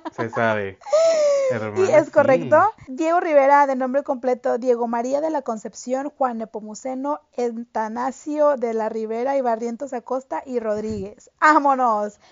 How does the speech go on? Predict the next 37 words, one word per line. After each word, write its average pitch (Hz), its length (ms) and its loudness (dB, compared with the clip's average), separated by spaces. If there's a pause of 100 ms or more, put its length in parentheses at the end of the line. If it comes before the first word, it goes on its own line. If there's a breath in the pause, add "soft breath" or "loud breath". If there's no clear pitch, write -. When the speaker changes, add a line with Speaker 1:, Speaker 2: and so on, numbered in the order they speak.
(160)
Speaker 1:
¡Vámonos! 196 580 12
Speaker 2:
Tres 180 80 8
nombres 165 180 8
de 165 100 6
nombre, 262 360 0
¿quién 269 200 -2
lo 294 100 2
diría? 262 440 2
Speaker 1:
<laughs> 185 1120 -2
Se 151 180 -4
sabe, 156 400 10
se 139 160 -4
sabe. 135 540 0 (160)
Oye, 147 360 6
pero 147 160 6
vamos 143 240 8
por 202 120 0
la 202 80 8
Speaker 2:
Ok. 247 80 0
Speaker 1:
tercera. 139 760 2
Oye, 131 180 0
esta 139 200 -4
sí 170 100 -6
va 160 80 -2
a - 20 -6
estar 165 200 -4
muy 165 160 -6
difícil. 123 720 -10 (280)
¿Cómo 233 260 6
se 247 240 0
llama 147 540 2
el 143 200 -4
personaje 139 600 -2
de 160 100 2
Anaí 143 580 -2
en 139 180 -4
Rebelde? 120 640 0